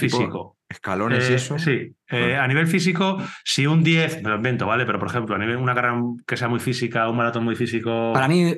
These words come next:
Speaker 3: muy físico me ha resultado, fuera coña,
Speaker 1: ¿Sí?
Speaker 3: dama roja, me resultó
Speaker 1: Vale,
Speaker 3: muy
Speaker 1: pues, por
Speaker 3: físico.
Speaker 1: ejemplo, si dama roja para ti es un diez,
Speaker 3: Mm.
Speaker 1: eh, ¿cómo? El problema de dama roja es que la gente se va a ir a lo técnico, pero es que también es muy físico.
Speaker 3: No, no, no.
Speaker 1: Claro,
Speaker 3: Hablamos
Speaker 2: Claro,
Speaker 3: de
Speaker 2: yo,
Speaker 3: físico.
Speaker 2: yo me,
Speaker 1: Claro.
Speaker 2: yo me estaba, me estaba despistando con,
Speaker 1: Claro, por
Speaker 2: con lo
Speaker 1: eso.
Speaker 2: de dama roja.
Speaker 3: Físico,
Speaker 1: Claro.
Speaker 3: físico.
Speaker 1: Entonces,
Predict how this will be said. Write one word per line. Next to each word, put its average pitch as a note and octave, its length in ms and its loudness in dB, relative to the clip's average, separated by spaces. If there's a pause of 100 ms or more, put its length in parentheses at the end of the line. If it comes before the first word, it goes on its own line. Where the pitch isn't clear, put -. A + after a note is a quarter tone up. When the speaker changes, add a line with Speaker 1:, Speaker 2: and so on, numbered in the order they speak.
(140)
Speaker 3:
muy D3+ 200 2
físico D3+ 280 0
me C3+ 100 2
ha - 20 2
resultado, A#2+ 600 -2
fuera A2+ 220 -2
coña, C3+ 400 0
Speaker 1:
¿Sí? D3 140 0
Speaker 3:
dama G#2 240 0
roja, A#2 260 -4
me G2 80 -6
resultó G2+ 280 -4
Speaker 1:
Vale, A2+ 80 2
Speaker 3:
muy A2+ 80 0
Speaker 1:
pues, G#2+ 100 -2
por B2 80 0
Speaker 3:
físico. B2+ 80 2
Speaker 1:
ejemplo, G#2+ 200 -2
si A2+ 120 0
dama A#2 180 2
roja C#3+ 160 0
para C#3 140 2
ti C#3+ 60 2
es C3 80 -2
un B2 120 0
diez, E3+ 300 0
Speaker 3:
Mm. - 460 -18
Speaker 1:
eh, G#2 680 -2 (200)
¿cómo? C3 640 -2
El G2+ 80 -4
problema A#2 220 0
de B2+ 40 4
dama B2 140 2
roja C3 200 -2
es B2+ 60 -2
que B2+ 60 0
la A#2 60 0
gente B2 200 -2
se B2+ 80 -2
va A#2+ 60 2
a A#2+ 40 0
ir A#2 60 0
a A2+ 40 2
lo G#2+ 80 -2
técnico, A2+ 320 -2
pero F2 120 -8
es F2 60 -12
que G2 100 -6
también G#2 200 -2
es G#2 60 -2
muy G2+ 100 -4
físico. C#3 220 2
Speaker 3:
No, C#3 40 2
no, C3 140 0
no. B2 100 2
Speaker 1:
Claro, G2 160 -8
Speaker 3:
Hablamos D3+ 300 2
Speaker 2:
Claro, - 160 0
Speaker 3:
de F2+ 60 0
Speaker 2:
yo, F#2+ 40 0
Speaker 3:
físico. - 180 -2
Speaker 2:
yo G#2+ 100 2
me, B2+ 60 0
Speaker 1:
Claro. A#2+ 140 2
Speaker 2:
yo A#2+ 60 2
me B2+ 60 2
estaba, B2 300 0
me G#2 120 0
estaba A2 220 -2
despistando F#2+ 600 -4
con, E2+ 120 -4
Speaker 1:
Claro, - 160 2
por C3 100 0
Speaker 2:
con - 80 -2
lo E2+ 60 0
Speaker 1:
eso. - 40 -2
Speaker 2:
de D#2+ 60 -2
dama D#2+ 160 -2
roja. D#2 100 -2
Speaker 3:
Físico, E3+ 240 2
Speaker 1:
Claro. A2 120 0
Speaker 3:
físico. G#2 400 -2
Speaker 1:
Entonces, A#2+ 300 -2